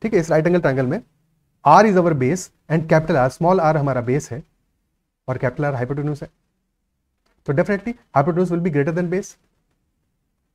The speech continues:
तो capital R will be greater than R, that's all। Option C आंसर आ जाएगा। Is that clear? कितना ग्रेटर होगा ये इंपॉर्टेंट नहीं है,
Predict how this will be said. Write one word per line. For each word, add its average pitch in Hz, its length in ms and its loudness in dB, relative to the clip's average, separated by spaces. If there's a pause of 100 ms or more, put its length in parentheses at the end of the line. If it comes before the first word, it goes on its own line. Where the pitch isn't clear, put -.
(580)
तो 135 60 -14
capital 123 300 -6
R 113 80 -4
will 107 200 -8
be 151 100 -6
greater 110 200 -8
than 117 120 -14
R, 104 120 -18 (320)
that's - 180 -12
all। - 100 -16 (640)
Option 202 320 -12 (920)
C 135 200 -6
आंसर 117 240 -8
आ 127 60 -8
जाएगा। 120 220 -14 (220)
Is 135 100 -4
that 165 120 -2
clear? 170 160 -8 (680)
कितना 180 240 0
ग्रेटर 185 280 0
होगा 185 200 -2
ये 147 220 -2
इंपॉर्टेंट 151 360 -4
नहीं 156 120 0
है, 165 180 -2